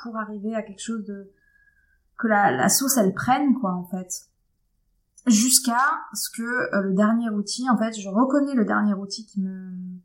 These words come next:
que je vais utiliser quand, en fait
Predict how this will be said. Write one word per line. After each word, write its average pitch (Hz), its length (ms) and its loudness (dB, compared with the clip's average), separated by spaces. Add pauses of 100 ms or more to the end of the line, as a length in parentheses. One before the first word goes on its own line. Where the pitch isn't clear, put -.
(720)
que 220 100 2
je 196 120 0
vais 220 100 2
utiliser 214 800 -2 (1040)
quand, 233 280 2
en 214 140 2
fait 262 280 -2